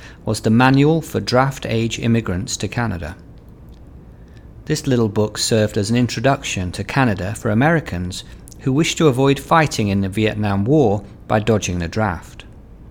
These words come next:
It's a book of an age when America was in absolute turmoil.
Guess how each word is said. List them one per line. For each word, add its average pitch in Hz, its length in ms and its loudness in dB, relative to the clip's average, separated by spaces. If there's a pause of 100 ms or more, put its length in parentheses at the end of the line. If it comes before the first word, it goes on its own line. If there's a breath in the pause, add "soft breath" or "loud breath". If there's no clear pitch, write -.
(920 loud breath)
It's 127 140 -4
a 143 60 4
book 175 240 2
of 135 80 6
an 123 80 8
age 113 420 2
when 113 140 2
America 127 500 4
was 101 220 -2
in 107 160 -2
absolute 127 680 -2
turmoil. 82 560 -6